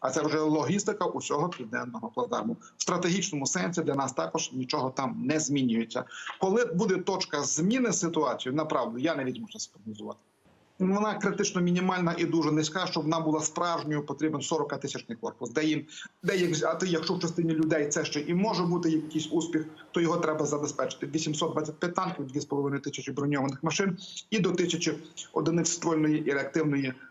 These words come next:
артилерії, а також це все прик-, прикрити із повітря. Плюс не забуваємо, наша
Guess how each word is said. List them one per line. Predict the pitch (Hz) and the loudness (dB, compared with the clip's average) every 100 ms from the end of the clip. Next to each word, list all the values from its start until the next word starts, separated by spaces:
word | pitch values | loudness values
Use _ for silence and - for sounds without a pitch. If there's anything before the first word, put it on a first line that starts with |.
| _ | _
артилерії, | - 156 180 214 196 | -4 0 2 2 2
а | 156 | 0
також | - 185 180 160 | 0 -2 -2 -4
це | 143 | -2
все | - 156 | -2 -2
прик-, | 156 139 143 | -2 -8 -10
прикрити | - - 151 - - | -8 -4 -4 -4 -4
із | 131 - | -4 -4
повітря. | - 156 143 123 123 | 0 0 2 0 0
Плюс | 180 208 - | 2 2 2
не | 180 | 2
забуваємо, | 170 170 175 151 127 143 | 2 4 4 2 0 0
наша | 160 147 - | 0 0 -2